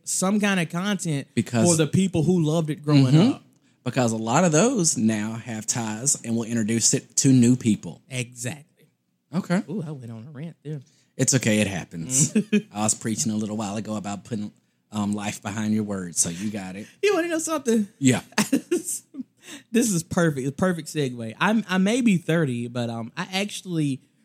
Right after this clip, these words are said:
Speaker 1: really enjoy Teen Titans Go way more <laughs> than I should.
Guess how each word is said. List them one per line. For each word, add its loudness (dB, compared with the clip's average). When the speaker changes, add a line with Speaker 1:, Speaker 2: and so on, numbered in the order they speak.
Speaker 1:
really 2
enjoy 4
Teen -2
Titans -4
Go 2
way 0
more 2
<laughs> -
than 0
I -2
should. -4